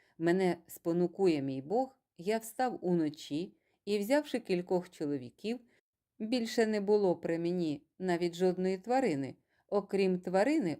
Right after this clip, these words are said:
осла, на якій я їхав, і так серед ночі вийшов через браму долини і пішов у напрямку джерела Танін, драконового, а потім до смітникової брами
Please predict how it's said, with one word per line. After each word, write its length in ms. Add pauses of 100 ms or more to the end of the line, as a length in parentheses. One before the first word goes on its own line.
осла, 600 (280)
на 120
якій 400
я 120
їхав, 520 (340)
і 120
так 380
серед 360
ночі 500 (220)
вийшов 580
через 400
браму 460
долини 640 (380)
і 120
пішов 580
у 160
напрямку 800 (180)
джерела 640
Танін, 680 (240)
драконового, 1040 (400)
а 160
потім 540 (300)
до 200
смітникової 920
брами 500